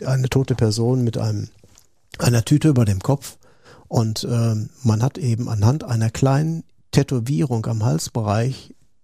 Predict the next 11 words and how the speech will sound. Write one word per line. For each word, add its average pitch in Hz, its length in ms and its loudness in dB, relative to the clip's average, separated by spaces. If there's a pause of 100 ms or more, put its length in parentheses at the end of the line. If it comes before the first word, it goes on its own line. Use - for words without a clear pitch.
(160)
diese 127 180 2
Person 117 400 -2
als 110 240 -6
Anna 117 360 0 (320)
zweifelsfrei 117 680 -2
identifizieren 110 880 -4
können. 90 200 -2
Da 98 120 -2
waren 107 160 4
also 110 160 2
Rechtsmediziner, 139 1080 -2